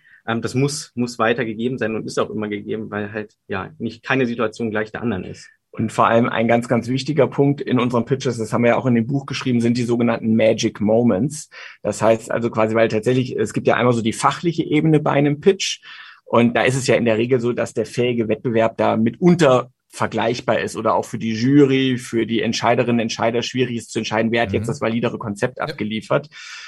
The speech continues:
Speaker 2: Und, ähm, deswegen, äh, sind die Magic Moments in sozusagen immer der Moment einer Präsentation meistens zum Abschluss, wo du dem Kunden zeigst, dass du's mehr willst als alle anderen.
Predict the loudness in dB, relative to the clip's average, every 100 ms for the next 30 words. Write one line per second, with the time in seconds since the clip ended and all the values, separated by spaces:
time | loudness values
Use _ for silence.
0 | -20 -14 0 4 6 4 2 2 4 4
1 | 2 2 0 -4 -4 -2 0 0 0 0
2 | -2 0 2 4 4 4 0 2 4 4
3 | 2 -2 -6 -4 -2 0 2 4 4 4
4 | 2 0 -2 -2 -2 -2 0 -2 -2 0
5 | 0 2 0 -4 -8 -6 -4 -2 -4 -4
6 | -6 -4 -2 0 0 0 0 2 2 0
7 | -4 -4 -2 -2 -2 -6 -6 -8 -2 2
8 | 4 4 2 0 -2 -6 -6 -6 -6 -4
9 | -4 -2 -4 -4 -10